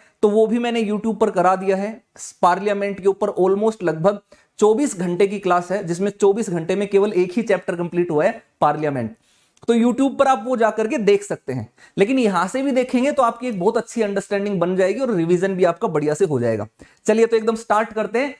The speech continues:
जो मेरे दोस्त मेरे को नहीं जानते, मैं एक बार अपना परिचय जरूर देना चाहूंगा, क्योंकि काफी टाइम हो गया आप लोगों के साथ जुड़े हुए, तो बहुत सारे जो नए दोस्त जुड़े वो शायद मेरे बारे में नहीं जाने।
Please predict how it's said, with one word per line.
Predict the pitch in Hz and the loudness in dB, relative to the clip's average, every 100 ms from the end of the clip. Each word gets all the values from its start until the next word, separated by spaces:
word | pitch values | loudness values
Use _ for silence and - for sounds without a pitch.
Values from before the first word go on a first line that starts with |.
| _ 151 | _ 2
जो | 220 | 4
मेरे | 247 262 | 6 4
दोस्त | 214 254 262 226 | 4 0 0 -6
मेरे | 233 | -4
को | 240 | -2
नहीं | 226 202 233 | -2 0 0
जानते, | 220 226 233 | 0 0 -2
मैं | 254 240 | -2 -2
एक | 220 | 0
बार | 226 | 0
अपना | 220 220 | 0 -2
परिचय | 214 208 226 | -2 -2 0
जरूर | 196 202 214 | 2 2 2
देना | 202 208 | 2 2
चाहूंगा, | 202 180 202 | 0 0 0
क्योंकि | 226 214 220 | 0 -2 -4
काफी | 196 175 185 220 | 0 0 0 0
टाइम | 196 196 | 0 0
हो | 175 | 2
गया | 185 | 2
आप | 180 180 | 2 2
लोगों | 175 175 | 0 0
के | |
साथ | 185 180 | 0 0
जुड़े | 160 170 | 0 0
हुए, | 208 | 0
तो | 247 - - _ 165 | -2 -12 -20 _ -2
बहुत | 180 196 | 0 0
सारे | 196 196 | -2 0
जो | 185 185 | -2 0
नए | 185 208 | 0 2
दोस्त | 202 196 | 2 0
जुड़े | 180 196 | 0 0
वो | 196 | 0
शायद | 160 180 | -2 -2
मेरे | 185 180 | -2 -2
बारे | 175 | -2
में | 185 170 | -2 -2
नहीं | 175 | 0
जाने। | 170 170 | 0 -2